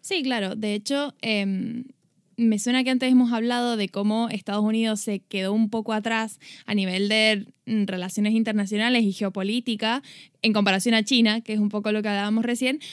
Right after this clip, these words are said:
porque, bueno, claro, la política de Estados Unidos fue primero Estados Unidos, como siempre ha sido, eh, y recién ahora estamos viendo como un poco que, como la campaña de vacunación está tan avanzada, se están permitiendo,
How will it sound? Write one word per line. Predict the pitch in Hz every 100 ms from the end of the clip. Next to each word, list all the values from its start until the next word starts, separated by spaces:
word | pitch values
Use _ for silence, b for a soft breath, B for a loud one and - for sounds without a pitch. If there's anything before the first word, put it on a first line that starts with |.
| B
porque, | 302 - 403
bueno, | 330 254
claro, | - 269 240
la | 190
política | - 190 208 247
de | 247
Estados | 240 247
Unidos | 254 247 277
fue | 269 240 269 B B B _
primero | - 196 233 262
Estados | 226 214 226
Unidos, | 247 233 208 240 262
como | - 220 185 170
siempre | - 214 220 220
ha | 233
sido, | - 202 202 269 B B B _
eh, | 254 247 233 - _
y | 262
recién | 226 214 339
ahora | 381 403
estamos | 262 247
viendo | 240 247 269
como | 240 202 190
un | 214
poco | 247 247 285
que, | 262 214 190 - _ _ _
como | 220 196
la | 190
campaña | 190 190 202 220
de |
vacunación | 240 233 226 254
está | 226 214
tan | 226
avanzada, | 226 240 247 262 240 262 - _ _ _ _ _ _ -
se | 269
están | 254 240 247
permitiendo, | 294 302 254 226 233 277